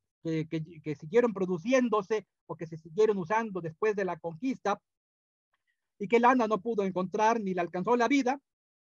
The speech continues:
eso lo siguió incautando y decomisando y destruyendo el Provisorato de Indios de Yucatán, que fue una institución, eh, eh, fundada a finales del siglo dieciséis en Yucatán, en Mérida,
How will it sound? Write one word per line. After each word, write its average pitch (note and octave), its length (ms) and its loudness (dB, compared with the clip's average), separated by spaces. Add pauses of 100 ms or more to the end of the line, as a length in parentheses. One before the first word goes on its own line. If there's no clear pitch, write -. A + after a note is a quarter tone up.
(140)
eso C#4+ 240 0
lo A3+ 140 -2
siguió G#3+ 320 2
incautando A3 840 2
y F#3+ 80 -8
decomisando A3 960 0
y G3+ 140 -10
destruyendo G3+ 800 0 (540)
el G3+ 120 -2
Provisorato G3+ 640 2
de G#3 100 2
Indios A#3 400 -2
de G3+ 120 0
Yucatán, B3 480 2 (720)
que A3 120 -2
fue C#4 200 2
una C#4 380 0
institución, G#3+ 760 2 (580)
eh, F#3 520 2 (240)
eh, F3+ 140 0 (260)
fundada B3 440 2
a G3 100 0
finales G#3 400 -2
del F#3 160 -4
siglo G#3+ 320 -2
dieciséis G#3+ 680 -2
en E3+ 140 -6
Yucatán, A3 480 0
en F3 160 -6
Mérida, A#3+ 460 -2